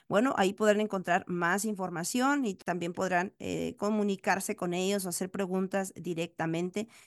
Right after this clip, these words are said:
Y bueno, otra vez los invitamos, aquellos que nos escuchan a través de estos medios, am, si usted está embarazada y usted está en ese proceso, ahorita estamos experimentando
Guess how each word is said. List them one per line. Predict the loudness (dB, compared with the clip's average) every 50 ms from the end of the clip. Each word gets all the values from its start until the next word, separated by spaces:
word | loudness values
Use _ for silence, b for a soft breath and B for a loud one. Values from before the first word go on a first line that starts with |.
| b b
Y | -2 2
bueno, | 4 4 4 6 4 2
otra | 2 4 6 6 8
vez | 8 8 6 6 4
los | 0 -4 -4
invitamos, | -4 -4 -2 2 4 4 4 4 4 2 0 -4 -8 -16 _ _ -16
aquellos | -14 -8 -2 0 0 0 0
que | -2 -4
nos | -4 -4 -6
escuchan | -6 -6 -2 0 2 2 2 2 2 2 2 0 -2 b b b b b -8
a | -8 -4
través | -2 -2 0 0 0 0
de | 0 0 0
estos | 0 -2 -4 -6 -4 -2
medios, | 0 2 2 4 4 4 4 4 4 2 2 0 -2 -6 -12 b b b b b -6
am, | -2 0 0 0 0
si | -2 -6
usted | -6 -4 -2 0
está | 0 0 -2 -2
embarazada | -4 -2 -2 -2 -2 -2 -2 2 4 6 6 6 4 2 -4 -6 -8 _ _ -12
y | -12
usted | -10 -4 -2 0 0
está | 0 2 2 2 2 4
en | 2 2
ese | 2 0 -2 -4 -4
proceso, | -6 -4 -4 -2 -2 0 0 0 0 -2 -2
ahorita | 0 -2 -2 0 2 2 2
estamos | 2 0 -2 0 0 0 -2 -4 -6 b b b b b
experimentando | -10 -8 -6 -2 0 0 2 2 0 0 0 2 2 2 4 4 4 2 2